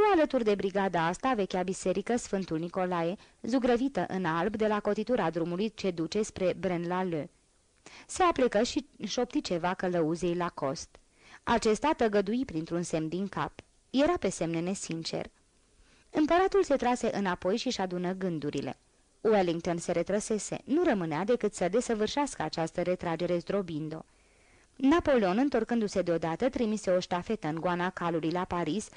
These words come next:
pentru a da de știre că bătălia era câștigată. Napoleon era unul dintre acele genii din care țâșnește fulgerul.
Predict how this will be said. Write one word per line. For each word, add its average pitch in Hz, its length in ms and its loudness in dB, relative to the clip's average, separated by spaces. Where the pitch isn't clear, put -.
pentru 269 340 4
a 247 140 2
da 320 120 6
de 240 120 4
știre 202 300 0
că 220 120 -2
bătălia 180 480 0
era 160 220 0
câștigată. 165 760 -6
Napoleon 269 600 4
era 277 160 2
unul 226 240 2
dintre 208 280 -2
acele 202 400 0
genii 175 300 -2
din 240 180 0
care 208 220 0
țâșnește 185 540 -4
fulgerul. 156 640 -4